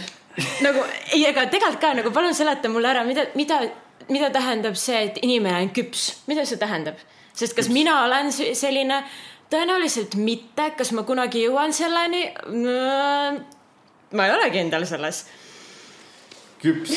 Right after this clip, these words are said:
Speaker 3: küps, küps, äh.
Speaker 1: Mis su sõnaraamat on nüüd?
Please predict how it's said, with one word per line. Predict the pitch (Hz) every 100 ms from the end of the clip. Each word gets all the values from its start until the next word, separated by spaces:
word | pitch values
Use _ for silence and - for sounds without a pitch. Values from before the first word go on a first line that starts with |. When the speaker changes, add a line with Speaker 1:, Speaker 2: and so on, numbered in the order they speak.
| -
Speaker 3:
küps, | - 165 - 330 381
küps, | - 175 - - -
äh. | 120 120 120 117 117
Speaker 1:
Mis | 131 135
su | 180
sõnaraamat | - 302 254 247 226 226
on | 240
nüüd? | - 403 359